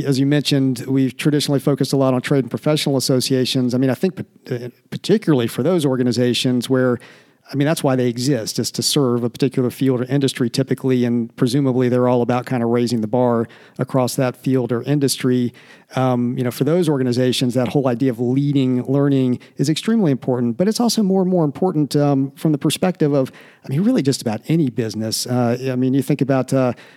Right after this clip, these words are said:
you know, offering educational opportunities and learning as a way to connect with your prospects and your potential customers, um, really engage them in a, in a new and, and different way, and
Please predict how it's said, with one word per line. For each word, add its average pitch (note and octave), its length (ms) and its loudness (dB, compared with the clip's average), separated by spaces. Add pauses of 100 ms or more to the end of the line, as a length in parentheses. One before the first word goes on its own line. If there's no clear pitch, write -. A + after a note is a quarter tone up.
(140)
you - 100 -6
know, C3+ 180 0
offering D3 640 0
educational C#3 560 0
opportunities C3 760 0
and B2+ 180 -4
learning C3 480 2
as B2 120 -2
a C3 40 0
way B2+ 220 2
to B2+ 340 0 (360)
connect C#3+ 340 0
with C#3 120 0
your B2 100 -2
prospects C#3+ 640 0
and B2+ 60 2
your B2 80 0
potential B2+ 640 0
customers, C#3+ 840 0 (340)
um, C3 400 0
really D3+ 280 0
engage C3+ 440 0
them C3+ 440 2
in C3 160 0
a, - 80 -4
in B2+ 80 -2
a B2 80 0
new C3+ 500 0
and, C3+ 160 -4
and B2+ 160 -4
different C3 300 -2
way, C3 500 2
and B2+ 380 0